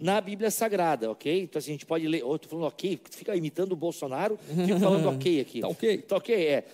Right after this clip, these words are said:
Speaker 1: Então, é, criação, queda, redenção e glorificação. Esses quatro temas, alguns falam cinco, mas eu vou deixar quatro aqui. Esses quatro temas, eles são bem fundamentais em toda a Bíblia Sagrada. Então, tanto o drama das Escrituras quanto a introdução à teologia bíblica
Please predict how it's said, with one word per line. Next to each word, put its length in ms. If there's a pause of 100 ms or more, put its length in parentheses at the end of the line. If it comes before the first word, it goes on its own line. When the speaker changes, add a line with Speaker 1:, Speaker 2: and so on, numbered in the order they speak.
Speaker 1:
Então, 240
é, 240 (160)
criação, 640 (140)
queda, 400
redenção 640
e 60
glorificação. 840
Esses 260
quatro 460
temas, 640 (160)
alguns 340
falam 320
cinco, 280
mas 120
eu 80
vou 140
deixar 240
quatro 280
aqui. 220 (260)
Esses 300
quatro 380
temas, 400
eles 140
são 120
bem 240
fundamentais 840 (260)
em 160
toda 360
a 40
Bíblia 260
Sagrada. 520
Então, 320 (260)
tanto 300
o 40
drama 380
das 220
Escrituras 720
quanto 420
a 40
introdução 760
à 60
teologia 640
bíblica 640